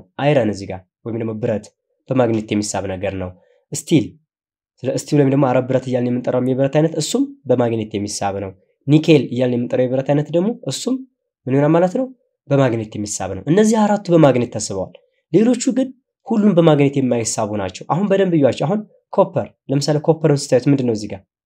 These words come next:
ኮፐር ምንድን ነው? ኮፐር ብረት ናቸው አይደለ? ብረት አስተኔዎች ናቸው።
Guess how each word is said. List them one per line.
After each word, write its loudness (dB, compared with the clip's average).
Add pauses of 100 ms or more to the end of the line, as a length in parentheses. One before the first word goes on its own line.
(520)
ኮፐር 2
ምንድን -4
ነው? -14 (1080)
ኮፐር 4
ብረት 6
ናቸው 2
አይደለ? 2
ብረት 4
አስተኔዎች 4
ናቸው። -4